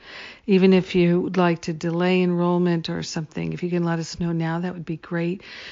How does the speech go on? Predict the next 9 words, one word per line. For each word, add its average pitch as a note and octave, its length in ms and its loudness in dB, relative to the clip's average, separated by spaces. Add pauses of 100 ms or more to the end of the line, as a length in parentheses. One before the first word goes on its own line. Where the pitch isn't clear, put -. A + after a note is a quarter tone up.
(220)
We F#3+ 120 4
do G3+ 300 2
have F#3+ 340 0 (100)
exploratory F#3 1000 -2
calls. G3 480 -2
These F3 240 -2
are, D#3+ 180 -2 (600)
um, F3+ 420 -2
questions, F#3+ 720 -2